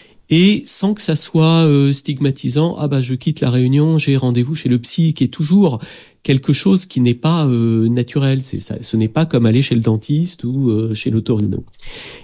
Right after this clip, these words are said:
Et là, ça permet, et c'est très important, euh, euh, d'un point de vue clinique,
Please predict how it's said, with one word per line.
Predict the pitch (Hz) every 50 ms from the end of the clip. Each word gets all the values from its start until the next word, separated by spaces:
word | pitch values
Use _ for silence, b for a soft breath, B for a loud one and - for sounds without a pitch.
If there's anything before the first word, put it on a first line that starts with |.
| B B -
Et | 120 110 104
là, | 107 117 131 147 175 208 233 247 247 B B B B B B B
ça | - - - - 156
permet, | 156 - 160 139 147 151 151 147 139 135 - -
et | 117
c'est | - - - - -
très | - - - 220 208 196
important, | 180 160 156 - - - - - 135 135 131 120 107
euh, | 104 107 104 104 104 - - - 107
euh, | 98 95
d'un | 104 113 107
point | 101 - 117
de | 107 110
vue | 104 120
clinique, | 107 - - 147 156 202 247 247 240 -